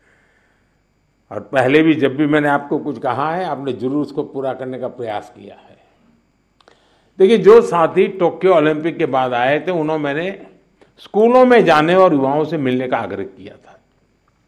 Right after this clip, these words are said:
और उन्होंने किया था, उसका लाभ भी हुआ है। आज देश पर्यावरण की रक्षा के लिए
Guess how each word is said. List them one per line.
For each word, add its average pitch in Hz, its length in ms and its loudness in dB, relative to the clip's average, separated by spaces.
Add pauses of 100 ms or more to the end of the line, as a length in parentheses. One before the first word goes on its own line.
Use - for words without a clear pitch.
(880)
और 143 100 4
उन्होंने 170 320 4
किया 127 380 -2
था, 180 40 0
उसका 196 220 0
लाभ 160 240 4
भी 147 140 0
हुआ - 300 -8
है। - 320 -20 (1000)
आज 147 280 6
देश 151 880 0 (960)
पर्यावरण 143 520 4
की 165 120 0
रक्षा 135 380 -2
के 120 120 -4
लिए 113 460 -6